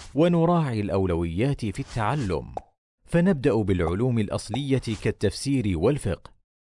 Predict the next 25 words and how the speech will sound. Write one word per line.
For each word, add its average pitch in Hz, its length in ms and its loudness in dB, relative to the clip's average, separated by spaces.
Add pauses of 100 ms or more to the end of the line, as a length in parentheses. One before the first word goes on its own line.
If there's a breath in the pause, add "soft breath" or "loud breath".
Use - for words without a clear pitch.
(140)
قبل 180 260 2
علوم 117 480 2
الآلة 120 600 -2
كمصطلح 117 680 -2
الحديث 110 540 -4
وأصول 104 600 0
الفقه، - 500 -6 (440)
ونبدأ 156 500 2
بتعلم 127 640 0
الفروض 107 520 -2
قبل 95 340 -2
النوافل. 85 720 0 (500)
وفي 151 200 2
الحديث 151 460 0
القدسي: 110 720 -4 (600)
"ما 110 220 2
تقرب 120 560 0
إلي 120 520 0
عبدي 147 440 -2
بشيء 147 680 -2
أحب 160 340 -2
إلي 113 520 0
مما 98 300 0
افترضت 95 540 -6
عليه". 87 800 -4